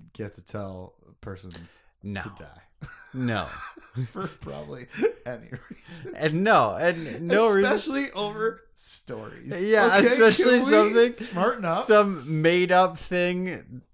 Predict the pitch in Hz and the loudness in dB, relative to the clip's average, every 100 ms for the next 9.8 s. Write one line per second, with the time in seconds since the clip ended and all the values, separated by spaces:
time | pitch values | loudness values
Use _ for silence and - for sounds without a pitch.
0 | _ - - 160 143 - 160 160 - - | _ -20 -16 -16 -14 -8 -6 -6 -8 -16
1 | - - 143 127 131 156 165 175 - _ | -18 -8 -8 -6 -2 -2 -2 -8 -12 _
2 | _ _ _ _ 147 175 165 - _ _ | _ _ _ _ -6 -4 -4 -12 _ _
3 | _ _ _ 170 170 143 185 196 151 147 | _ _ _ -6 -6 -6 -6 -2 -2 -2
4 | - 131 120 85 _ _ _ _ 135 135 | -4 -4 -4 -8 _ _ _ _ -8 0
5 | 147 170 160 139 143 120 127 123 123 123 | 2 2 0 2 0 0 0 0 0 0
6 | 139 139 120 120 120 107 117 120 127 123 | -2 -4 -4 -4 -6 -2 -2 0 -4 -6
7 | 113 101 - 113 117 123 127 127 - 135 | -8 -10 -12 -4 -2 -2 0 0 0 -2
8 | 120 104 104 110 117 110 - 117 110 104 | -2 -4 -4 -2 -2 -4 -4 -4 -2 -2
9 | 107 - - 113 104 110 143 143 | -2 -4 -10 -8 -6 -6 -6 -10